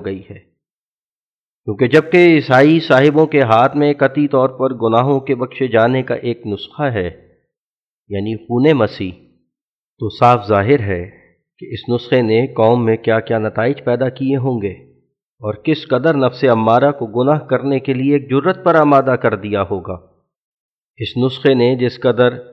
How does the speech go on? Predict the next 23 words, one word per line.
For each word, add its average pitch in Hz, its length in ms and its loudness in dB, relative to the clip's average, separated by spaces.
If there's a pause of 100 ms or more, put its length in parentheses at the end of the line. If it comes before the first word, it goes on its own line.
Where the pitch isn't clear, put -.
(480)
یورپ 127 540 2
اور 127 80 0
امریکہ 123 460 0
کی 123 220 -4
عملی 123 340 0
پاکیزگی 123 640 -2
کو 127 140 -4
نقصان 110 440 -4
پہنچایا 113 640 0
ہے، 95 140 -4 (1000)
میں 98 220 -8
خیال 104 400 2
کرتا 131 320 -4
ہوں 95 260 -8 (1200)
کہ 101 120 -8 (100)
اس 110 160 -12
کے 117 140 -2
بیان 110 380 2
کرنے 117 340 -6
کی 113 140 -10
مجھے 117 280 -6
ضرورت 131 480 -6
نہیں۔ 92 300 -10